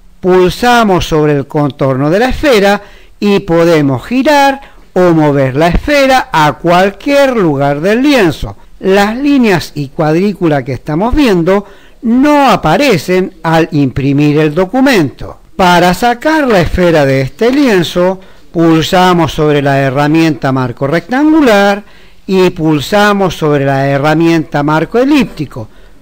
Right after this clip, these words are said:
Ponemos el cursor aquí y destacamos la esfera con marco elíptico. Ahora damos un clic sobre Edición, presionamos Copiar, ahora pulsamos sobre la otra imagen,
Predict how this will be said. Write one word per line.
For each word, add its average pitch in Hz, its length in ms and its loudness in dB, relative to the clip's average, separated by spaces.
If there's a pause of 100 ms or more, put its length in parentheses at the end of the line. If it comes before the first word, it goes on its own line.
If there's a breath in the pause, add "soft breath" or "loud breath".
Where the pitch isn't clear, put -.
Ponemos 185 720 2
el 135 140 -4
cursor 127 480 -6
aquí 240 560 -2 (340 loud breath)
y 175 140 -2
destacamos 170 960 0
la 143 140 0
esfera 156 460 0
con 131 200 -4
marco 143 320 -2
elíptico. 233 680 -2 (480 soft breath)
Ahora 202 680 2
damos 156 440 0
un 131 140 -4
clic 156 280 -4
sobre 127 460 -4
Edición, 226 800 2 (480 loud breath)
presionamos 139 920 -2
Copiar, 214 880 2 (560 soft breath)
ahora 196 640 2
pulsamos 156 760 0
sobre 135 320 -2
la 123 200 -4
otra 143 280 -2
imagen, 262 760 0